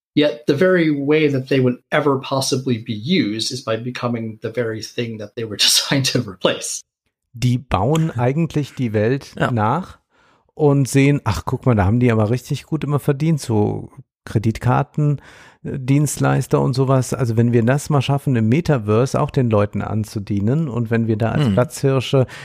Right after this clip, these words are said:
Speaker 2: recht früh vor Ort sind, dann können wir ja richtig gut mal da verdienen.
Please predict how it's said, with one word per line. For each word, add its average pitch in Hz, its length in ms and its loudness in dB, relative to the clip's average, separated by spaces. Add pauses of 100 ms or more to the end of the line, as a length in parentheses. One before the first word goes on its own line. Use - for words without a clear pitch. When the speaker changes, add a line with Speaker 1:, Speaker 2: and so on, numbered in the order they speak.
(160)
Speaker 2:
recht 120 360 0
früh 131 520 -2 (100)
vor - 240 -6
Ort 143 240 -4
sind, 117 600 0
dann 98 200 0
können 113 220 4
wir 127 80 6
ja 120 120 6
richtig 127 540 -6
gut - 240 -10
mal 139 220 -4
da 143 100 -6
verdienen. 147 480 -8